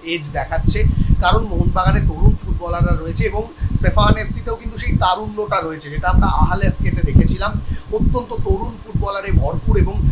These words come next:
প্রচণ্ড গতিময় ফুটবল খেলে। আহ, সেফাহান এফসিও কিন্তু ঠিক তাই, অত্যন্ত গতিময় এবং ফিজিক্যাল ফুটবল খেলে কিন্তু। ফলে মোহনবাগানের যে ডিফেন্স লাইন রয়েছে বা যে মিডফিল্ড লাইন রয়েছে,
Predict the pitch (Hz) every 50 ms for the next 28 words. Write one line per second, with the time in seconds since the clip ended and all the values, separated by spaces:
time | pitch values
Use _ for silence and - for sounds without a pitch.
0 | - - - 247 254 254 262 269 262 254 247 247 - - 170 185 208 220 226 220
1 | 214 196 190 180 175 - - - - - 151 147 139 - - - - - - -
2 | - - - - - - - 104 101 - - 160 - 180 175 190 196 196 190 -
3 | - - 196 - - - - - - - - 277 285 - - - - - 151 131
4 | 120 - - - - - - - - 185 - - - 233 226 214 - 214 165 -
5 | - - - 214 214 220 233 240 214 220 220 214 - - - 185 175 170 - 254
6 | - - 226 214 - - - 156 143 - 135 131 127 - 127 110 113 - - -
7 | - - - - - - - - - - 170 - 214 - - - - - - -
8 | - - 208 202 208 208 208 - - - - - - - - - - - - 220
9 | 208 - - - - - - 208 - 165 - - 170 160 165 185 180 170 147 156
10 | 165 170 160 - 147 131 135 139 139 151 143 139 160 170 - - - - 233 220
11 | 208 170 170 165 160 170 175 175 160 160 160 160 156 - 110